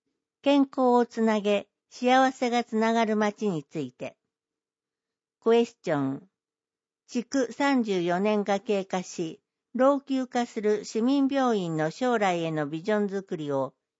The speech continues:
いつから始める考えか。アンサー。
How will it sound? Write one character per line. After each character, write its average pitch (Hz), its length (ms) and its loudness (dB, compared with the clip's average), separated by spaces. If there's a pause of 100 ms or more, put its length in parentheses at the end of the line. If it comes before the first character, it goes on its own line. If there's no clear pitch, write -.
い 277 140 -6
つ - 140 -20
か 190 120 -2
ら 160 120 -2
始 170 260 -8
め 190 140 -4
る 175 100 -6
考 165 380 -8
え 123 160 -4
か。 - 240 -14 (1200)
ア 226 120 4
ン 202 100 2
サ 131 500 -4
ー。 - 140 -20